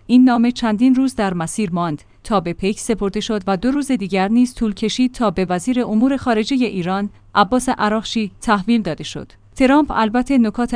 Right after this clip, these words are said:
اصلی نامه اش را در چند جمله برای مخاطبان جهانی خود خلاصه کرد. به عنوان استاد معامله توضیح داد که ترجیح او مذاکره با ایران است و این کشور باید طرح او را بپذیرد. در غیر این صورت با واکنش نظامی روبرو خواهد شد.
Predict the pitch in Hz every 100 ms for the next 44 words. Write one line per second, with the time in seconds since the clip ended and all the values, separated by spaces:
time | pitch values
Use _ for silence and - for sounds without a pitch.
0 | - 202 254 254 233 170 170 170 190 202
1 | 202 - - 196 190 - 214 214 190 262
2 | 247 226 220 240 226 202 190 214 226 214
3 | 233 220 208 190 180 214 208 - 190 -
4 | 202 170 165 185 - 131 - _ - 208
5 | 240 240 247 214 175 - 220 208 185 170
6 | 175 180 175 190 - 220 190 247 240 190
7 | 190 208 226 185 165 240 233 196 220 185
8 | 175 170 196 208 208 180 175 180 143 151
9 | 185 185 185 240 240 190 - 202 208 202
10 | 196 262 262 247 214 214 202 180 175 175
11 | 175 170 156 151 143 - _ - 226 240
12 | 277 247 233 269 - 214 254 - 180 180
13 | 175 185 185 254 226 196 208 202 196 208
14 | 175 160 170 160 147 - 151 147